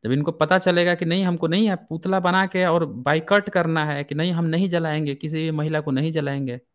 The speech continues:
कोई भी महिला हो ना, एक्स वाई जेड, कोई भी महिला हो, चाहे आप हमें कहो कि भाई वो खराब ही थी, धूर्त थी, अरे हम कौन होते हैं किसी महिला को जलाकर? ये तो असंवैधानिक प्रक्रिया है ना। संविधान भी हक देता है कि अगर कोई मुजरिम है या कुछ भी है तो उसका फैसला वो करेगा, हम कौन होते हैं जलाने वाले?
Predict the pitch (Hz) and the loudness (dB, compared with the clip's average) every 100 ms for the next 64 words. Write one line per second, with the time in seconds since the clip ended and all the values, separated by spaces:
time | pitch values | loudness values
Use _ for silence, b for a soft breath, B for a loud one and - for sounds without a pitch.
0 | _ _ _ _ _ _ _ _ 123 156 | _ _ _ _ _ _ _ _ 0 2
1 | 214 202 127 123 110 127 202 233 135 - | 4 4 2 0 0 -2 -2 -4 -6 -4
2 | 143 151 151 - 190 160 123 101 98 - | -4 -2 -4 -2 -2 0 -2 -2 -4 -6
3 | - 127 _ _ _ - 127 156 156 156 | -10 -20 _ _ _ -4 -2 0 -2 -2
4 | 156 156 160 156 151 156 151 156 151 147 | -4 -4 0 0 0 -2 0 -2 -2 -2
5 | 139 - 143 147 156 156 143 127 139 170 | -4 -4 0 0 0 -4 -4 -4 -2 -4
6 | - 143 b b - 190 156 214 208 208 | -4 -8 b b 0 2 2 -2 0 0
7 | 185 - 202 190 185 180 156 165 180 170 | 0 0 -4 -2 -4 -2 -2 0 -2 -2
8 | 156 160 175 185 - - 180 - 190 190 | -2 -2 -4 -4 -6 -2 -2 0 -2 0
9 | 180 214 240 185 - 123 104 147 247 170 | 0 0 -2 -6 -4 -2 0 0 -2 -4
10 | - _ _ _ _ _ _ - 123 120 | -10 _ _ _ _ _ _ 0 0 4
11 | 131 180 220 208 208 185 185 185 185 185 | 2 2 2 0 0 -2 -2 0 0 2
12 | 180 175 180 170 156 131 143 160 160 160 | 0 0 -2 -2 -2 -2 -2 0 0 0
13 | 160 127 131 143 147 143 123 110 147 151 | -2 -6 -4 -4 -4 2 2 2 -2 -8
14 | 151 160 - 175 202 196 254 220 180 180 | -8 -8 -6 -6 -2 -2 -2 -2 -2 -4
15 | 170 220 262 226 151 139 120 104 107 104 | -2 0 0 -2 -4 -4 -2 -2 -2 -4
16 | 107 - | -8 -14